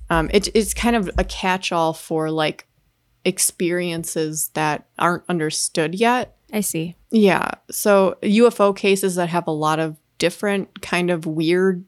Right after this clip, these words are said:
Speaker 1: shit. Go-, like, you know how U F O cases aren't often just, "Oh, I saw a ship." It's also other stuff, right? Like, it's like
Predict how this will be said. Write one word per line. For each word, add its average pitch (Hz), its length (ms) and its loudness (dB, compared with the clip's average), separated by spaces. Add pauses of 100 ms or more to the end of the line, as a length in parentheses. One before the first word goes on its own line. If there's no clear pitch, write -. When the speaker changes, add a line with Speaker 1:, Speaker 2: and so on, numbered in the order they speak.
(120)
Speaker 1:
shit. - 460 -2
Go-, - 120 0
like, - 360 0
you 262 60 -2
know 302 100 4
how 285 100 -2 (200)
U 269 120 2
F 294 100 0
O 285 80 2
cases 247 400 -2
aren't 208 240 -2
often 185 380 0
just, - 480 -2 (240)
"Oh, 233 340 4 (480)
I 196 120 -4
saw 214 440 0
a 196 60 -6
ship." - 340 -2
It's 185 140 -2
also 190 500 2
other 180 240 4
stuff, - 400 -4
right? 156 300 4
Like, 175 140 2
it's 175 120 -6
like 156 260 -4